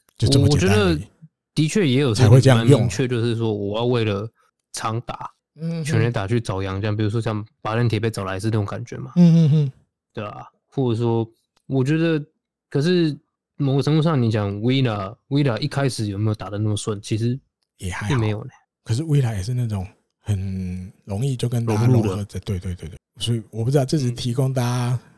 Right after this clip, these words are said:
Speaker 1: 可以想啦。
Speaker 2: 嗯。而且我记得以前
Speaker 1: 嘿。
Speaker 2: 就是，反正现在应该可以讲吧。
Speaker 1: 好。
Speaker 2: 就是你不是有去那个电视台，要遇到那个谁？
Speaker 1: 嗯，
Speaker 2: 李
Speaker 1: 哎，对，对，对。
Speaker 2: 现在在冲绳蓝海的，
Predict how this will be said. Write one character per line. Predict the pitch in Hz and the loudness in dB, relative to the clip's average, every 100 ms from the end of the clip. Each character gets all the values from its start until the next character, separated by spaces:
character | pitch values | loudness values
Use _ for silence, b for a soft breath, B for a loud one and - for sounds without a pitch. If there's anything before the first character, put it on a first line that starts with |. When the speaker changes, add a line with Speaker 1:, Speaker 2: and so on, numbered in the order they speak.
| _ _ | _ _
Speaker 1:
可 | - | 0
以 | 123 | 2
想 | 131 170 151 - | 2 2 0 -6
啦。 | |
Speaker 2:
嗯。 | - | -2
而 | |
且 | 156 | 2
我 | |
记 | 110 214 | 2 2
得 | 175 | 2
以 | 147 123 | 2 0
前 | 123 117 117 120 | 0 0 0 -2
Speaker 1:
嘿。 | 160 151 _ _ | -8 -20 _ _
Speaker 2:
就 | - | -2
是， | 127 131 120 117 113 135 131 | 0 2 0 -2 -6 -10 -6
反 | |
正 | 131 | -2
现 | 143 | 2
在 | 143 | 2
应 | 143 | 2
该 | 143 | 0
可 | 120 | 0
以 | 110 | -2
讲 | - 131 | -4 -12
吧。 | - - | -16 -12
Speaker 1:
好。 | 110 101 123 _ _ - | -8 -6 -8 _ _ -4
Speaker 2:
就 | 143 | -2
是 | 123 123 | 0 2
你 | 120 113 | 2 2
不 | 117 | 0
是 | 123 135 | 0 0
有 | 120 98 | 0 -2
去 | - 123 | -2 0
那 | 113 110 | 0 0
个 | 101 | 0
电 | 117 | -2
视 | 104 110 | -2 -4
台， | 117 | -6
要 | 107 | -4
遇 | 113 | -2
到 | 113 | 0
那 | 110 | 0
个 | 110 | -2
谁？ | 110 - _ _ - | -4 -12 _ _ -4
Speaker 1:
嗯， | 113 113 | -2 0
Speaker 2:
李 | 110 104 104 | 0 0 -2
Speaker 1:
哎， | 98 92 95 - _ _ - | -4 -6 -8 -12 _ _ -12
对， | 101 | -6
对， | 104 | -2
对。 | |
Speaker 2:
现 | 107 | 0
在 | 143 139 | 2 2
在 | 135 135 131 | 2 0 -2
冲 | 123 - 135 135 | -4 -2 2 2
绳 | 120 113 | 0 -2
蓝 | 113 113 | -2 -2
海 | 113 101 | -2 -4
的， | 101 | -8